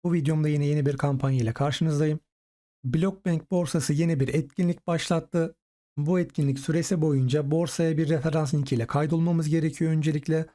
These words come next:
Kayıt olduktan sonra yirmi beş dolarlık bir para yatırma işlemi yapıyoruz.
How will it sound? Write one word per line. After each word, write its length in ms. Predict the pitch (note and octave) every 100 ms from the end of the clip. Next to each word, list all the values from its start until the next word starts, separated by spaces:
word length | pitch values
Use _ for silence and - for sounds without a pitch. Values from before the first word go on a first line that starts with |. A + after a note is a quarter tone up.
| _ _ _
Kayıt 280 | - D3+ D#3+
olduktan 420 | E3+ D#3+ - E3+
sonra 220 | E3 F3
yirmi 340 | E3 D3+ D#3 D#3+
beş 240 | E3+ -
dolarlık 460 | D#3+ D3+ D3 C#3+ -
bir 140 | C3+
para 180 | D3+ D3
yatırma 380 | D3 C#3 C#3 A2+
işlemi 340 | - D#3+ D#3+
yapıyoruz. 560 | E3 E3 D#3+ E3 -